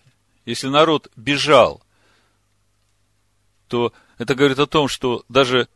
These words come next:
тогда, когда он отпустил, фараон ожидал, что они вернутся, а они не вернулись, сбежали.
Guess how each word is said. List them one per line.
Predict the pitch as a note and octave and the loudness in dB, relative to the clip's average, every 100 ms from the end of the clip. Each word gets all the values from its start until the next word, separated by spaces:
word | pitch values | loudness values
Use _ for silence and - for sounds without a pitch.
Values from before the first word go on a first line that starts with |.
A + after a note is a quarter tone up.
| _ | _
тогда, | C3 C3 C#3 | 2 6 4
когда | A#2+ A2+ A#2 | 4 0 0
он | A#2 | 0
отпустил, | - C3+ - G#3+ | -2 -6 -4 -4
фараон | F#3+ C3+ B2+ B2 - | 2 4 4 0 -2
ожидал, | A#2 A#2 B2 D3 | -4 -2 4 6
что | B2+ B2+ | 6 0
они | B2 A#2 | 0 0
вернутся, | A2+ A2 G3+ C4+ - G#2 | 0 2 4 4 2 -2
а | - B2+ | 0 -2
они | C3 B2+ | -2 -4
не | B2 | -4
вернулись, | B2 D3+ G#3+ A#2 - | -4 -4 -4 -4 -6
сбежали. | B2 G#2+ B2 C#3+ A#2 C#2+ | -14 -10 -8 -4 -4 -4